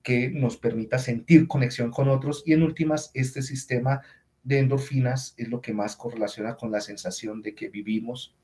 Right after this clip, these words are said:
bien, de que vale la pena vivir, ¿sí? Y bien, esto era un poco lo que les iba a contar, eh, de forma un poco rápida, atropellada. Eh, no sé si hayan preguntas finales, tengo cinco minuticos.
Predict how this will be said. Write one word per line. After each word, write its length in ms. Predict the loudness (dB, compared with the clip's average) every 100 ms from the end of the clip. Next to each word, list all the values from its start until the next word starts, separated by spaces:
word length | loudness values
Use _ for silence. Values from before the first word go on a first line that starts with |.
| _
bien, 380 | -4 2 2 0 -14 -20 _
de 140 | -6 0
que 160 | 2
vale 340 | 6 6 6 2
la 200 | -2 -2
pena 240 | 0 0
vivir, 320 | -2 -2 -4 -6 -16 _ _ -20 -20 _ _ _ -12
¿sí? 340 | 2 2 2 -6 _ _ _ _ _ _ _
Y 100 | 10
bien, 200 | 12 10 2 -12 -18 -2
esto 280 | 0 4 6
era 120 | 6
un 120 | 6
poco 280 | 6 8 8
lo 160 | 6 4
que 100 | 2
les 240 | 0 2
iba 140 | 2
a 60 | 2
contar, 600 | 0 2 10 10 10 -4 -10
eh, 160 | -8 -8 -10 _
de 120 | -6 -4
forma 320 | -2 0 0
un 120 | -2
poco 280 | -6 -2 2
rápida, 440 | 10 12 12 8
atropellada. 720 | 6 0 2 8 10 10 6 -2 -20 -2 -2 -2 -14 -10 -8 -4 -4 -4 _ _ _ _
Eh, 540 | 6 8 10 8 6 0 -12 -12 _
no 220 | 8 10
sé 140 | 8 4
si 300 | 4 8 10
hayan 300 | 12 10 4
preguntas 480 | 0 2 2 0
finales, 500 | 2 6 8 6 4
tengo 220 | 0 -2 0
cinco 300 | -2 0 2
minuticos. 800 | 0 0 -4 -2 -2 -2 -10